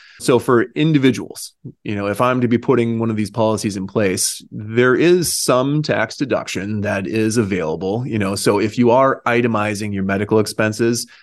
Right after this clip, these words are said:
those eligible premiums that you are paying for this, um, as long as it exceeds seven and a half percent of your A G I, it can be tax deductible up to a certain age limit. So as you wind up getting older, they allow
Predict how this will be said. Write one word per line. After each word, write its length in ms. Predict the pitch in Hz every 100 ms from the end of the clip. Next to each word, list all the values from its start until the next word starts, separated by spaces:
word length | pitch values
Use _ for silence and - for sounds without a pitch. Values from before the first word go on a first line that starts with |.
| _ _
those 220 | 123 98
eligible 420 | 110 110 107 107 107
premiums 580 | - 117 110 110 107
that 100 | 101
you 120 | 95 101
are 140 | 101
paying 380 | 101 101 104 107
for 160 | 120
this, 320 | 123 127 - - - - - 104
um, 240 | 98 98
as 100 | 104
long 160 | 123 123
as 80 |
it 100 | 120
exceeds 600 | 104 101 - 131 131 117
seven 180 | 131 113
and 140 | 110 107
a 40 |
half 300 | 104 107 104
percent 420 | 101 - 107 107
of 80 | 95
your 140 | 98 -
A 160 | 107
G 160 | 101 98
I, 360 | 87 85 98 120
it 220 | 104 -
can 400 | - 117 113 117
be 160 | 117
tax 340 | 117 104 101 -
deductible 600 | 104 104 90 - 95 104
up 160 | 104 -
to 200 | - 117
a 40 | 107
certain 340 | - 95 104 -
age 320 | 95 92 87
limit. 320 | 101 85 -
So 140 | - 71
as 280 | 113 107 110
you 80 |
wind 200 | 104 104
up 80 | 101
getting 180 | 101 113
older, 300 | 143 156 147
they 80 | 131
allow 500 | 117 120 120 123